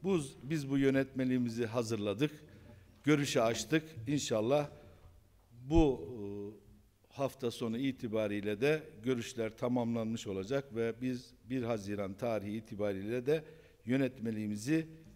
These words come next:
yayınlayacağız. Değerli katılımcılar, yapılan değişiklikleri sınırsız veri işleme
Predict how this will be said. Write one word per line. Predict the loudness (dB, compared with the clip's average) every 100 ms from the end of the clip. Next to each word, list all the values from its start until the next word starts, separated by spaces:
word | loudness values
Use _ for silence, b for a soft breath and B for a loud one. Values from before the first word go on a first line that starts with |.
| -2
yayınlayacağız. | 2 2 2 -2 -4 -8 -8 -12 -14 -20 -20 -20 b b b b b b b b b _ _ _ _
Değerli | 6 8 6
katılımcılar, | 6 4 6 2 2 6 6 6 -4 -12 -4
yapılan | 2 4 6 6 8 4 0
değişiklikleri | 2 4 2 -4 -6 -8 2 4 4 2 -2 -16
sınırsız | -14 -6 0 2 2 2 2 0 -10 -16 -20 -8
veri | -2 0 0
işleme | -2 -2 -2 -2 -4